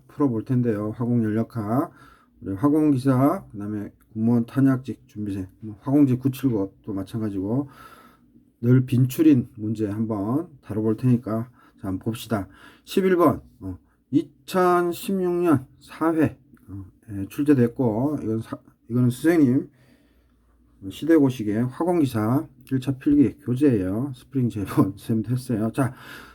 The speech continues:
정학 과정으로 액체로부터 증기로 바뀌는 순수한 물질에 대한 깁스 자유에너지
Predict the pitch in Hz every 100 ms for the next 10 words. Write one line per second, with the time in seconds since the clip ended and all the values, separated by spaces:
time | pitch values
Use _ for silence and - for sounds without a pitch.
0 | _ - 170 220 220 185 170 160 175 139
1 | 107 - - 170 - 214 190 165 147 165
2 | 160 143 143 190 180 143 127 135 127 127
3 | 196 202 196 165 143 143 139 147 170 170
4 | 170 165 175 156 139 127 123 123 123 180
5 | 226